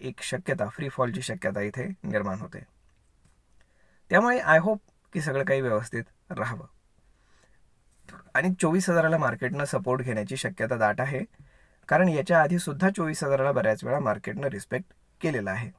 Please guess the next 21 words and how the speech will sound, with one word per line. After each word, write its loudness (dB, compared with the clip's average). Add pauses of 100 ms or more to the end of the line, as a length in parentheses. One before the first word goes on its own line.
(1300)
आणि 2
almost 2
महिनाभर, 2 (520)
न-, 0
महिनाभरापेक्षाही 2
जास्त -2 (540)
एफआयआयजनं 4 (200)
सेलिंग -2
almost 0
केलेलं -4
आहे, -4
की -8
जे -4
एक -6
लाख 4
कोटींपेक्षाही -6
जास्त -8
आहे. -14 (1900)
आता 4
जर 4
आपण, 6